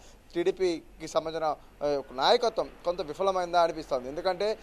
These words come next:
వివేకానంద రెడ్డి హత్య కేసును రెండు వేల పంతొమ్మిది ఎన్నికల్లో ఏ విధంగా అయితే వాడుకున్నారో ఈ రోజు పెన్షన్లతో ముడిపడిన అంశాన్ని కూడా అదే విధంగా అధికార వైసీపీ ఇప్పుడు వాడుకోవడానికి ప్రయత్నం చేస్తాం. ఏం చేశామన్నది కాదు, ఎలా గెలిచామన్నది కాదు, గెలిచామా లేదా అనేదే ముఖ్యం అనేది ఖచ్చితంగా, ఆ,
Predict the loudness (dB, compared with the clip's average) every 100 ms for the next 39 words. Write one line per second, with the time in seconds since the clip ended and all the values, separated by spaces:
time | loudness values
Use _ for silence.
0 | -12 -4 2 4 4 2 4 4 6 4
1 | 4 0 0 -2 -2 0 0 4 4 6
2 | 0 -2 -2 -2 0 0 2 4 4 2
3 | 2 2 2 4 4 2 2 4 4 2
4 | -6 2 6 8 6 6 4 4 2 4
5 | 6 4 4 -2 0 6 6 6 4 6
6 | 6 6 8 8 8 2 2 8 12 12
7 | 8 2 4 6 10 10 10 8 6 0
8 | -2 4 8 8 8 2 0 0 2 2
9 | 0 -2 -2 -4 -10 -14 4 10 10 10
10 | 6 10 10 10 8 8 8 10 10 12
11 | 12 10 6 8 8 8 4 8 8 8
12 | 4 4 6 8 8 6 6 4 4 0
13 | 0 0 0 2 2 2 2 -2 -2 2
14 | 2 2 4 10 10 10 4 8 8